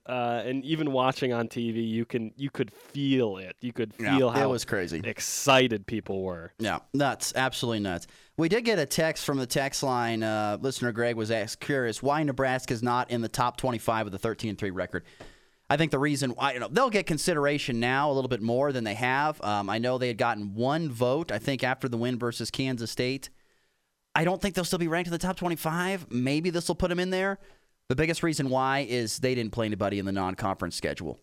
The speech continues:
Speaker 2: Besides Kansas State, they really didn't play anybody else. They played a lot of, you know, te-, I mean, Division One teams, but not a lot of teams that are real powerhouses.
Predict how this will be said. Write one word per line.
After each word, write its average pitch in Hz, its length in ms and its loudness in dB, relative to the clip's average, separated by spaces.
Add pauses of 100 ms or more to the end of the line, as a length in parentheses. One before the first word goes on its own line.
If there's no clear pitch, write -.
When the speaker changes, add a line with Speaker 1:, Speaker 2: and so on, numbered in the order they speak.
Speaker 2:
Besides 160 460 2
Kansas 156 440 0
State, 110 440 -2 (240)
they 120 280 2
really 127 640 0
didn't 110 260 -2
play 110 280 0
anybody 90 480 -2
else. 69 320 -6
They 107 160 -4
played 107 380 -2
a 90 40 -2
lot 104 400 2
of, 101 320 -4 (720)
you 110 140 -2
know, 98 360 0 (100)
te-, - 200 -2 (100)
I 120 40 -14
mean, 127 160 -2
Division 151 400 0
One 139 240 0
teams, 127 360 0
but 113 220 0
not 120 180 2
a 107 60 -2
lot 107 240 2
of 95 80 -8
teams 107 300 -2
that 98 140 2
are 87 380 0 (600)
real 110 180 0
powerhouses. 73 840 -2